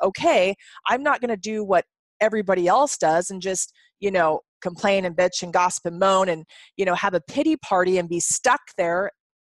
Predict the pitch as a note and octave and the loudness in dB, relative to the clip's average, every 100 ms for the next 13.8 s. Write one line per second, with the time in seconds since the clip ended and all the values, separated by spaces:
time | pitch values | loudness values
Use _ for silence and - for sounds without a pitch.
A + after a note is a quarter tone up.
0 | _ F3+ A3 C#4+ A#3+ G#3+ G3+ F#3 - - | _ -2 0 0 0 0 0 -6 -6 -6
1 | B3+ B3+ A3 - - F3+ F#3+ G#3 G#3 G3+ | -4 -6 -6 -6 -6 -4 2 2 4 2
2 | F#3 F3+ E3+ F#3 F3+ G3 G3 F#3+ E3+ - | 2 0 0 -2 0 -4 -4 -6 -4 -4
3 | - C#4+ C4+ G#3 F#3+ F#3 - C#4+ C#4+ - | -2 -4 -4 -8 -6 -4 0 0 0 -2
4 | C4 G#3 - A3+ G3+ F#3+ F3+ D#3 - F3+ | -4 -6 -2 0 2 2 2 0 0 -2
5 | - - - A#3+ B3+ C4+ B3 G3 - - | -4 -14 -2 0 4 4 4 2 -2 -18
6 | - - _ G3+ F3+ C#4+ C4+ B3 A#3 G#3 | -20 -20 _ -2 -2 0 2 4 2 0
7 | G3+ E3+ D#3+ - - C#4+ C4 G#3 F#3 G3+ | -6 -2 -2 -2 -4 -2 -2 0 0 2
8 | A3+ G3+ A3 A3 F#3 - G#3 G3 G3 - | 0 -2 -6 -4 -6 -6 -10 -6 -6 -6
9 | E3+ G#3 G#3 G3 F#3 F#3 F3+ - F#3+ F#3 | -2 2 4 2 -2 0 0 0 -4 -4
10 | E3+ F3 D#3 - - - - G#3 G3 A3+ | -6 -6 -8 -10 -20 -16 -4 -2 2 2
11 | B3 A#3+ G#3 - A#3+ B3 A#3+ A3+ F#3 E3+ | 4 2 0 -2 0 2 4 2 2 -2
12 | F#3 F#3 A3 G#3+ - F3+ F3+ F3+ E3+ - | -2 0 -2 0 -2 -2 -2 -4 -4 -8
13 | - G3 F3 F#3+ E3 - A#3+ A#3+ | -4 -2 0 0 -2 0 -2 -2